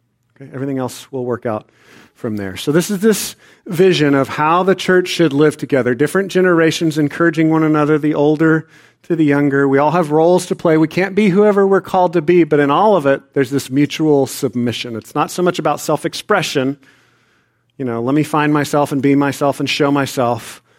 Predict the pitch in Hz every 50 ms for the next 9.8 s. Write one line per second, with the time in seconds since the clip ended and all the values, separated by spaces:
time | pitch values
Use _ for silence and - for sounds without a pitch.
0 | _ _ _ _ _ _ _ _ _ _ _ - 143 131 - - - - - -
1 | - 156 147 135 143 135 135 127 127 123 127 123 113 107 - - - - - _
2 | _ _ _ _ _ _ _ _ _ - 123 120 120 120 120 117 113 113 117 120
3 | 120 127 139 143 143 131 123 143 127 - 139 131 - - 120 120 120 120 120 117
4 | - - 110 - - 135 123 120 117 127 139 135 135 127 - - 185 180 165 156
5 | 160 - - 165 151 139 - - 151 143 131 151 139 - 143 131 - - 143 131
6 | 139 135 - - 135 120 - - 156 156 143 - - - - 165 139 - 156 147
7 | 147 147 147 147 139 127 - - - 160 156 147 139 127 123 123 123 117 104 107
8 | 101 98 - _ _ - - - _ _ _ - 139 - - 156 147 143 127 -
9 | - _ _ - _ _ _ - 170 160 151 147 139 139 139